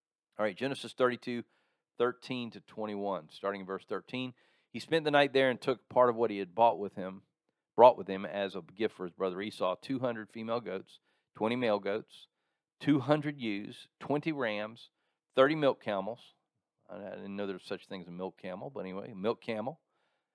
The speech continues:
with their young, and I would gu-, I guess that makes sense with the desert. Uh,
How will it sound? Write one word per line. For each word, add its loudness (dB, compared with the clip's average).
with 0
their 2
young, 0
and -2
I 0
would -6
gu-, -10
I -8
guess -10
that -6
makes -12
sense -14
with -18
the -20
desert. -8
Uh, -4